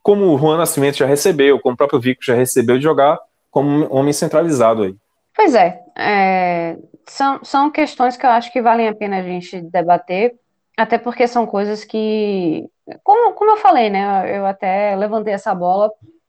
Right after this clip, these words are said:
Speaker 2: por, porque eu, eu vi que repercutiu muito na torcida, né, que muita gente comentou,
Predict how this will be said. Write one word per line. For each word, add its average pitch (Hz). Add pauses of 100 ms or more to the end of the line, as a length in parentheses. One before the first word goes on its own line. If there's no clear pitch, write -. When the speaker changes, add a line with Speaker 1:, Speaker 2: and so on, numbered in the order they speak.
(500)
Speaker 2:
por, 196
porque -
eu, 208
eu 220
vi 190
que 240
repercutiu 214
muito 190
na 175
torcida, 170
né, 170
que 180
muita 196
gente 190
comentou, 185